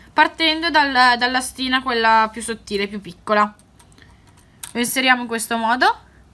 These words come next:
poi premiamo leggermente una volta che si è inserito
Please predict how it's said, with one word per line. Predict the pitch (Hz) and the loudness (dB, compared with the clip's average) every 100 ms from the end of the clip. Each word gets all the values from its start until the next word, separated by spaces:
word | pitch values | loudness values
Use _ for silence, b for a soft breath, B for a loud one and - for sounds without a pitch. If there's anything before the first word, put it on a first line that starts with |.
| b b - | b b 0
poi | 226 208 | 0 2
premiamo | 202 262 277 262 262 247 | -2 -2 -2 2 2 2
leggermente | 226 214 233 240 262 294 | -4 -4 -4 -4 -6 -2
una | 277 | 0
volta | 226 220 | 0 -2
che | 208 | -8
si | 214 | -8
è | |
inserito | 214 240 226 254 349 427 | -6 -4 -6 -2 -2 -2